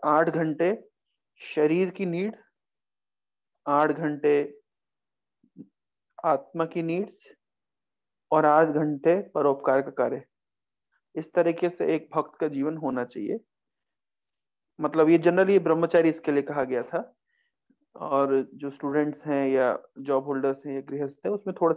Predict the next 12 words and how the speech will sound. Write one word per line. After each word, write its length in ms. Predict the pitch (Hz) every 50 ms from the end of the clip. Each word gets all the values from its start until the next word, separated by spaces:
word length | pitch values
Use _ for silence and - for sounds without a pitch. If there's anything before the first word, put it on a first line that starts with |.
| -
सा 280 | 170 156 - - - 151
अलग-अलग 400 | 143 147 143 143 139 143 139 135
adjustment 420 | 131 139 143 135 - - 139 139
हो 60 | 135
सकता 340 | 139 - 135 - _ - 143
है, 200 | 165 175 - - - _ _ _ _ - _ _ _ _ -
पर 100 | 160 175
आठ 340 | - - 156 156 165 175 180
घंटे 460 | 170 170 170 170 165 170 185 185 185
शरीर 380 | 185 - - 165 160 165 165 156
की 120 | - 147
नीड, 320 | 131 123 123 120 - -